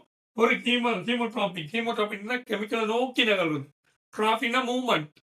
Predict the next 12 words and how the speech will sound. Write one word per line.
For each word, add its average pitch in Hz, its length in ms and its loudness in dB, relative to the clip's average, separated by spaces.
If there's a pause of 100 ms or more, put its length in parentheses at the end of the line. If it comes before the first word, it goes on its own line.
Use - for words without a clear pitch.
(320)
ஹீமோனா 254 520 2
கெமிக்கல். 247 420 0 (560)
சரியா? 240 340 4
Movement 254 440 0 (140)
to 247 140 0
the 269 120 6 (540)
chemicals. 214 520 0 (440)
அதுக்கு 190 400 -2
தான் 254 120 2
என்ன 240 180 2
பேர் 233 200 -2
கொடுத்துட்டான்? 233 380 -2